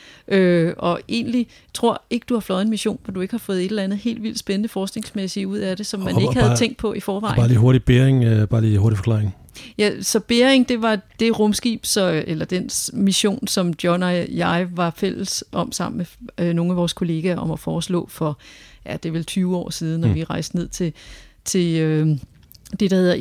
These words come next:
Speaker 1: esa, Europæisk, øh, Space Agency, og foreslog, at, øh, den skulle de flyve, og de var ved at dø af grin, fordi det havde de hverken tid eller råd til. Øh, men, men vi blev ved,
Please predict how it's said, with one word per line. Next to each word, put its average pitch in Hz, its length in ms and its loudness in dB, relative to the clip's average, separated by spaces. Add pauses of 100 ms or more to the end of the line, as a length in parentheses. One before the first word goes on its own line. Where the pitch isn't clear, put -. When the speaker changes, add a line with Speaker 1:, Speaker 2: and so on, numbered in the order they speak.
(120)
Speaker 1:
esa, 185 240 0
Europæisk, 170 600 -2
øh, 156 120 -2
Space 180 380 -2
Agency, 170 380 -4
og 170 160 -2
foreslog, 175 540 -4
at, 160 160 -6
øh, 156 160 -4
den 170 140 -6
skulle 180 200 -6
de 165 60 -6
flyve, 180 400 -4
og 165 160 -6
de 175 100 -6
var 165 80 -6
ved 165 100 -4
at 170 120 -4
dø 170 100 -4
af 170 60 -6
grin, - 260 -6
fordi 165 180 -10 (100)
det 170 100 -2
havde 175 140 0
de 165 80 -4
hverken 170 260 -4
tid - 200 -6
eller 180 140 -2
råd 170 180 -4
til. 190 180 -8 (420)
Øh, 220 340 6
men, 196 460 4
men 202 220 2
vi 214 60 0
blev 220 260 0
ved, 196 260 2